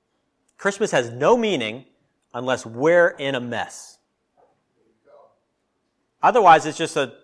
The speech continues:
fairy tale about, or, or even, even if it was true, who cares? It's a nice story.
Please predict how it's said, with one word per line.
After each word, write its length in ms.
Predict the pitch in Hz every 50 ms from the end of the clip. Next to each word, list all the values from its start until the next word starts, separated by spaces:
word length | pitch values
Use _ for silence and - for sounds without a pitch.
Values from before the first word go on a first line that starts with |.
| _ _
fairy 260 | - 175 208 196 143
tale 240 | - 139 131 135 135
about, 340 | 131 139 135 143 - -
or, 140 | 147 131 143
or 120 | - 160 190
even, 300 | 202 226 254 226 202 -
even 180 | 226 262 330
if 40 | 294
it 60 | 214
was 120 | 160 135 -
true, 680 | - - 196 240 233 160 151 165 196 - - - - _ _ _ _ _ _
who 120 | _ 214 208
cares? 600 | - 214 240 254 185 110 87 82 - - - - - - - _
It's 100 | _ -
a 20 | 165
nice 260 | 160 170 190 202 196
story. 440 | - - 208 208 208 151 104 90